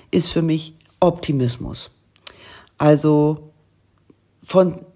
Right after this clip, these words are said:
Dingen, sich selbst, seinen Mitarbeitern überzeugt zu sein und dass es eine Möglichkeit gibt, aus der Krise, je nachdem, wie es ist, wieder rauszukommen und eine Lösung zu finden.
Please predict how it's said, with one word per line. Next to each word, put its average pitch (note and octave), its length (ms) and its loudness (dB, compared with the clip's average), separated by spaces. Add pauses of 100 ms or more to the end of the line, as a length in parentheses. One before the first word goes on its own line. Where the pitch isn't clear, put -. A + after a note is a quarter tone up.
(100)
Dingen, C4 840 4
sich E3+ 320 2
selbst, B3 580 2
seinen E3+ 220 4
Mitarbeitern F#3+ 1120 0
überzeugt G3 800 0
zu G3+ 120 -6
sein F3+ 440 -2
und E3 160 -4
dass D#3 120 -4
es D#3 120 -10
eine D3 240 -2
Möglichkeit F3+ 880 0
gibt, D#3+ 400 -12 (500)
aus F3 280 4
der C#3+ 140 -2
Krise, G#3 760 2 (200)
je D#3 180 -4
nachdem, D#3 560 -4 (360)
wie D3+ 140 -2
es - 140 -6
ist, F3 340 -4 (260)
wieder D3+ 220 4
rauszukommen - 680 -2 (340)
und G#3 160 2
eine A3 140 2
Lösung G3+ 420 2
zu B2 100 -14
finden. - 420 -10